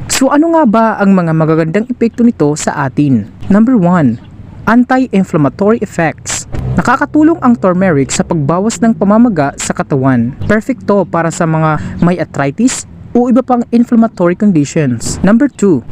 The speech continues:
improved digestion. Nakakatulong din siya sa ating digestion. Mas mapapadali ang pagtunaw ng pagkain. Number three, immune system boost.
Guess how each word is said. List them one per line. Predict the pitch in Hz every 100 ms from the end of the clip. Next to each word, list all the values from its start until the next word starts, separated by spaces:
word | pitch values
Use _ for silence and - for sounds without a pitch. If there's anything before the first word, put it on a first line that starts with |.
| -
improved | 240 233 - 262 220 -
digestion. | 175 190 160 151 - 160 117 117 -
Nakakatulong | 220 262 285 302 302 285
din | 285
siya | 277 165 147 156 -
sa | - -
ating | 220 262 247
digestion. | 233 170 160 185 147 113 - - -
Mas | 214 -
mapapadali | 196 208 220 226 233 170 165 - 196
ang | 196
pagtunaw | 165 - 208 214
ng | 226 240
pagkain. | 233 - 147 151 135 113 107 - - -
Number | 156 208
three, | - - 131 117 - -
immune | 202 226 233 247
system | - 185 233 226
boost. | 170 123 -